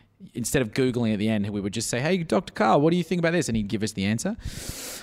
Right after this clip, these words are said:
But we just kind of found ways to put guests in, in different capacities. We even, one episode, we just called up to order a pizza and we asked the lady on the phone, "Why do they call New York the Big Apple?"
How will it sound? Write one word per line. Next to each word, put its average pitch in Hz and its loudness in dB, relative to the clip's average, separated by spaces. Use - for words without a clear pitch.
But 185 8
we 196 8
just - 4
kind 214 8
of 170 6
found 156 6
ways 139 6
to 139 2
put - 0
guests 131 4
in, 131 4
in 113 2
different 120 0
capacities. 110 0
We 175 6
even, 214 4
one 208 6
episode, 160 4
we 143 4
just 143 0
called 185 8
up 160 4
to 156 4
order 151 8
a - 2
pizza 160 4
and 135 2
we 131 4
asked 139 4
the 147 0
lady 135 6
on 120 6
the 117 2
phone, 110 4
"Why 127 4
do 139 2
they 123 2
call 127 2
New 120 6
York 120 6
the 110 -2
Big 110 2
Apple?" 107 0